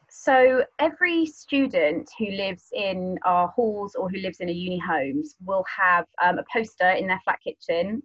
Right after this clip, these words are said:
So they all have an assigned student residential advisor. So there are student volunteers who work within the student community. So they'll have the specific contact details for their student R S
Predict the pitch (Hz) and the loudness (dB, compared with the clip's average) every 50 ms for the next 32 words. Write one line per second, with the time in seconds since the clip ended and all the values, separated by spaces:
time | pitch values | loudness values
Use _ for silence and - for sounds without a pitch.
0 | _ _ _ - 196 185 190 - - - 226 226 233 233 - 220 196 185 - - | _ _ _ -2 0 2 2 0 0 0 0 0 0 0 2 4 4 4 4 2
1 | - 190 - _ - 208 196 190 190 185 185 180 - - _ - 180 165 147 165 | -4 -8 -8 _ -2 -2 0 0 0 -2 -4 -6 -8 -12 _ -10 -6 -4 -2 -2
2 | 170 - - 170 160 - - 165 160 - 165 160 160 160 165 165 - 180 185 180 | -2 -2 -2 -6 -6 -4 -6 -6 -4 -2 -2 -2 -2 -4 -6 -6 -2 0 2 2
3 | 180 180 175 - - 208 196 165 - 185 180 170 170 170 - - 175 175 170 165 | 2 2 -2 -4 -8 -10 -8 -6 -4 -2 -2 -2 -2 -4 -6 -6 -6 -6 -6 -6
4 | - 180 175 160 190 180 - - - - 170 165 165 156 151 - - 151 143 147 | -8 -10 -6 -2 0 0 0 -2 -6 -12 -12 -10 -8 -8 -10 -10 -10 -10 -10 -12
5 | - - 165 160 156 160 - - 151 147 - - 170 165 151 160 160 - _ _ | -10 -8 -6 -6 -6 -6 -8 -8 -10 -10 -6 -4 -2 -2 -2 -2 -4 -6 _ _
6 | _ _ _ - 196 190 185 202 208 196 190 185 185 180 - _ _ - 202 196 | _ _ _ -2 0 0 0 2 4 4 4 4 2 0 -4 _ _ -14 -10 -8
7 | 185 185 - - - - 233 233 - 269 262 269 - 170 160 - _ - 226 214 | -8 -8 -10 -8 -6 -4 -4 -2 -2 -2 -2 0 -2 -2 -2 -4 _ -8 -8 -6
8 | 214 214 - - - 196 185 - 190 185 185 - _ - 220 190 185 185 175 - | -6 -6 -8 -10 -10 -12 -8 -4 -2 -2 -2 -4 _ -6 -2 0 0 0 0 -2
9 | - - - 165 160 165 143 139 143 139 147 131 - | -6 -12 -10 -8 -6 -6 -4 -4 -4 -4 -4 -4 -6